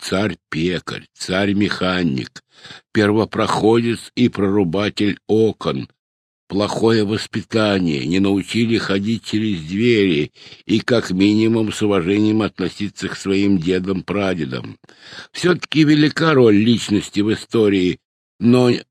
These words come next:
что ни говори по этому поводу, в советское время моральный облик царя-батюшки заклеймили бы выпиской из партийного протокола, цитата, «идолопоклонство перед Западом», конец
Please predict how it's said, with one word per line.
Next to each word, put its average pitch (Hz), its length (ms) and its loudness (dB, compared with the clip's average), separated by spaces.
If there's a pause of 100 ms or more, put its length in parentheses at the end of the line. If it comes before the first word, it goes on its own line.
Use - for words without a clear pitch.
(140)
что - 300 2
ни 120 160 4
говори 110 480 4
по 110 140 -4
этому 101 400 0
поводу, 80 600 -2 (320)
в - 60 -14
советское 131 640 4
время 131 400 4
моральный 127 720 4
облик 127 440 0
царя-батюшки 110 1120 -2 (280)
заклеймили 110 1000 4
бы 117 300 0
выпиской 120 720 0
из 113 320 -2
партийного 107 640 -2
протокола, 120 880 0
цитата, 85 640 -6 (760)
«идолопоклонство 110 1400 2
перед 113 380 0
Западом», 104 1000 -2
конец 104 320 -2